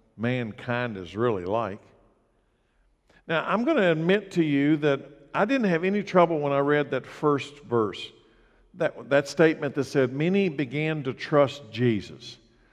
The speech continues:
Because in the context of "many began to trust Jesus," he had just done signs and miracles.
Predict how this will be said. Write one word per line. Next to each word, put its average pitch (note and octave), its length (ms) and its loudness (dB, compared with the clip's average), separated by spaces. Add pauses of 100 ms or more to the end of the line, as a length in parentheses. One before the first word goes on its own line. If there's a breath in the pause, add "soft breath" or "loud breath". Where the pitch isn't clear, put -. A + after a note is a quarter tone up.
(320 soft breath)
Because E3+ 380 4
in G3+ 220 -2
the F#3+ 80 -2
context A3+ 600 -2
of C#3+ 120 0
"many E3 240 -2
began C#3+ 360 -4
to B2+ 80 -4
trust - 380 0
Jesus," C#3+ 420 0
he F#3+ 140 -4
had D3+ 140 0
just G#3+ 300 0
done F3 200 0
signs F3 400 0
and D3 160 -6
miracles. - 560 -6